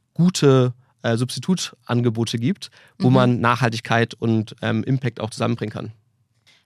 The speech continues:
Speaker 2: Glaubst du das oder hoffst du das eher?
Speaker 1: Wenn ich die Entwicklung im letzten Jahr ansehe, glaube ich, dass es wirklich ist. Ähm, hoffen tue ich sowieso, aber ich glaube, ich bin
Speaker 2: <laughs>
Speaker 1: auch, glaube ich, überzeugt, dass es schon in die Richtung gehen kann.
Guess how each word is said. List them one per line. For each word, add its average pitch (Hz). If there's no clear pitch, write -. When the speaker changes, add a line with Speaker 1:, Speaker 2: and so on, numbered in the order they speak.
Speaker 2:
Glaubst 170
du 294
das 311
oder 254
hoffst 175
du 147
das 147
eher? 143
Speaker 1:
Wenn 143
ich 160
die 185
Entwicklung 170
im -
letzten 156
Jahr 139
ansehe, 160
glaube 139
ich, 139
dass 127
es 123
wirklich 135
ist. -
Ähm, 135
hoffen 143
tue 135
ich 117
sowieso, 120
aber 123
ich -
glaube, -
ich 233
bin 139
Speaker 2:
<laughs> -
Speaker 1:
auch, 131
glaube 131
ich, 123
überzeugt, 127
dass 127
es 117
schon 139
in 131
die 123
Richtung 123
gehen 117
kann. 151